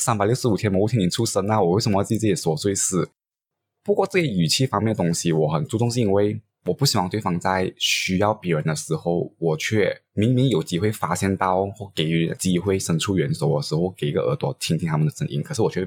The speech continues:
错过那个机会。而且错过机会当下，我知道对方的心情应该会很沉重，因为如果换个角度，我也不希望当我需要别人的时候，就我不希望在我语气上已经有一点点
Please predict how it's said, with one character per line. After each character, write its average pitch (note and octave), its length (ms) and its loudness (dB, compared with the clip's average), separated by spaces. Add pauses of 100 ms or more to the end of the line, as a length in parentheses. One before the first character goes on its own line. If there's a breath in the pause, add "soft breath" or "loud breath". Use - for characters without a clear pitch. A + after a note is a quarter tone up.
(140)
错 G#2+ 300 -2
过 G2 200 6
那 D#2+ 80 0
个 D#2+ 100 0
机 D2 240 -6
会。 - 260 -6 (480)
而 F#2 80 4
且 - 200 0 (100)
错 C3 300 2
过 B2 180 2
机 F#2+ 160 -2
会 G2+ 80 2
当 E2 200 -4
下， F2 200 0
我 E2 100 -4
知 - 60 -4
道 E2 60 2
对 F#2+ 120 -4
方 E2 140 -2
的 D#2 60 0
心 D2+ 140 -2
情 D2 120 -4
应 D2 80 -4
该 C#2+ 100 -4
会 D#2 120 0
很 - 120 -4
沉 C#2+ 140 -10
重， - 140 -4
因 G2+ 80 0
为 G#2 120 0
如 F#2+ 120 0
果 C#2+ 400 0 (120)
换 G#2 120 -2
个 G#2+ 80 -2
角 D2+ 180 -2
度， - 200 -2
我 E2+ 100 2
也 D2+ 80 0
不 A#2 160 -2
希 E2+ 200 0
望 E2+ 160 0
当 D#2+ 120 0
我 C#2 120 -2
需 - 180 -6
要 E2 120 2
别 D#2+ 220 0
人 D2 100 -2
的 D2 100 -2
时 - 120 -10
候， D2 240 -4 (140)
就 F3 140 4
我 G#2+ 60 4
不 B2 100 -2
希 - 140 0
望 A2 120 2
在 C3 100 4
我 E2 240 2
语 D#2 200 0
气 A#2+ 280 2
上 A2+ 200 0
已 F2+ 80 0
经 F2 160 0
有 D2+ 180 2
一 F#2 40 0
点 E2 140 0
点 D2 80 0